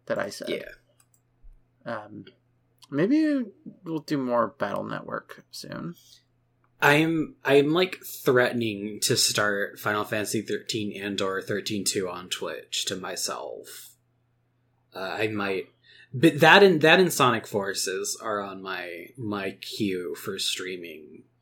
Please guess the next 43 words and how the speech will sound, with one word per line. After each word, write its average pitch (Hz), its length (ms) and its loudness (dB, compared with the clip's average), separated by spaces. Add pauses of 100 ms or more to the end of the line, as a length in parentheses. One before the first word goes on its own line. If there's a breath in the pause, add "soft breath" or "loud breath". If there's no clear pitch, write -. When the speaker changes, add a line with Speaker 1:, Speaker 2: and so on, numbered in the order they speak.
(360)
Speaker 1:
I 131 60 -2
will 127 200 -4
be 139 180 0
there 143 240 0
if 127 180 -4
you 123 60 -6
do 127 180 -2
a 113 60 -4
Sonic. - 480 -8
I 117 100 -2
will, 117 160 -2
I 120 140 -2
have 113 200 -10
to 120 160 -6
avoid 113 400 -4
the 104 100 -12
thirteen 113 460 -8
if 107 140 -12
I'm - 160 -6
gonna 107 140 -8
be 113 100 -10
playing 104 360 -8
it - 120 -16
myself. - 560 -12 (540)
Speaker 2:
True. 87 600 -2 (1120 loud breath)
Maybe, 185 340 12
maybe 180 300 12
that's 196 160 10
what 170 100 8
I'll 147 80 10
do. 123 240 6
I'll, 117 180 4
I'll 131 60 4
do 139 140 6
Sonic 131 320 4
Forces 117 340 0
while 110 140 2
you're 104 200 -2
working 104 300 -2
your 101 120 -6
way 98 120 -6
through 98 200 -6
thirteen. 90 880 -8